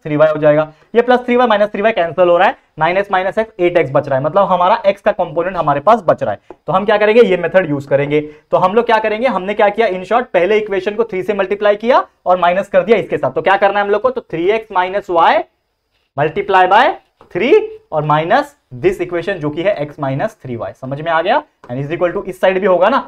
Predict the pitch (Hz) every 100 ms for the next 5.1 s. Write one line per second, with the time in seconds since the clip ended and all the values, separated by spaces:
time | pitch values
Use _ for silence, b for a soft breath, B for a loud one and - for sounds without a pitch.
0 | - _ - 135 - 180 196 190 196 202
1 | 185 214 208 208 208 208 202 196 185 160
2 | 156 185 185 190 185 196 208 202 - 170
3 | 190 185 196 190 185 214 294 - _ _
4 | 180 180 180 196 196 185 139 117 151 180